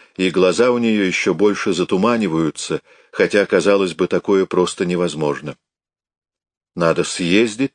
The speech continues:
туда», говорит Чарли. «Вот где живут настоящие люди».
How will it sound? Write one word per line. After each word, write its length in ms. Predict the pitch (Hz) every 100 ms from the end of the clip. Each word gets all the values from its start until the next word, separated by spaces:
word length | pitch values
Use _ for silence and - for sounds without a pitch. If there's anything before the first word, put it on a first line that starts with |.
| -
туда», 420 | 156 135 113 - _ _ _ _ _
говорит 400 | - 85 80 78
Чарли. 500 | - - 80 71 67 - _ _ _ _ _ -
«Вот 320 | 69 85 139
где 260 | 151 175 175
живут 420 | 185 175 139 -
настоящие 840 | 98 - 110 95 78 - - 78
люди». 320 | 76 71 65